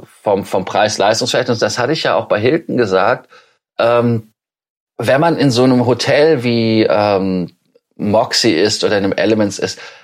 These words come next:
es lohnt sich immer zu schauen, ob es nicht ein Full-Service-Hotel gibt, was für zehn, fünfzehn Euro, zwanzig Euro teilweise, je nach Auslastung,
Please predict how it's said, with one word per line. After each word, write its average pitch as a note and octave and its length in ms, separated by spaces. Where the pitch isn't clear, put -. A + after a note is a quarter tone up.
es - 180
lohnt D3 220
sich - 240
immer E3 240
zu F3 160
schauen, A2+ 400
ob - 160
es - 180
nicht B2 320
ein A#2 320
Full-Service-Hotel C3 1160
gibt, C#3+ 380
was - 520
für A2 240
zehn, E3 380
fünfzehn - 560
Euro, C#3 640
zwanzig E3 560
Euro B2 260
teilweise, A2+ 640
je A#2+ 160
nach A2 320
Auslastung, B2+ 960